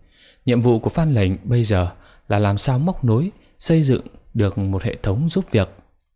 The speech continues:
Nếu cứ theo những gì Phan Lệnh được huấn luyện và đào tạo, thì những người như Phan Lệnh nhắm đến đầu tiên phải là người nhà, bạn bè và có họ hàng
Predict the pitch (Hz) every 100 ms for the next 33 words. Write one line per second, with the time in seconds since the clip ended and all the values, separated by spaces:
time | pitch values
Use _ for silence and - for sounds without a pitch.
0 | _ _ _ - 101 110 143 143 151 120
1 | 101 156 160 101 90 147 139 101 90 -
2 | - - 120 156 110 - - - - 104
3 | 98 90 101 95 - _ _ _ _ -
4 | 113 113 113 185 151 101 104 131 147 135
5 | 104 90 92 - - 104 98 139 151 127
6 | 156 92 - 135 127 - - _ - 104
7 | 98 101 101 107 98 95 92 90 - -
8 | _ - 110 - 98 90 85 - - _
9 | 120 113 107 104 104 160 156 - 98